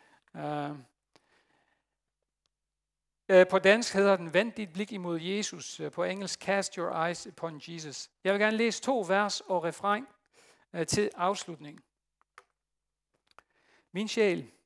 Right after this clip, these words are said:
er du træt og bekymret? Ej lyset i mørket kan se. Så kast da dit blik mod din, blik mod din frelser,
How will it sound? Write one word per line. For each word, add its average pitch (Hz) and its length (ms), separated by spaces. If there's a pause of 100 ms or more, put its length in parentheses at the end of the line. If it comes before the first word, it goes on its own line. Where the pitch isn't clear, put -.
(160)
er 180 100
du 185 100
træt 214 340
og 175 160
bekymret? 180 540 (1200)
Ej 190 200
lyset 196 500
i 185 140
mørket 170 500
kan 151 160
se. 175 400 (920)
Så 175 200
kast - 520
da 180 120
dit 170 200
blik - 340
mod 170 220
din, 156 280 (140)
blik 185 360
mod 165 160
din 156 180
frelser, - 520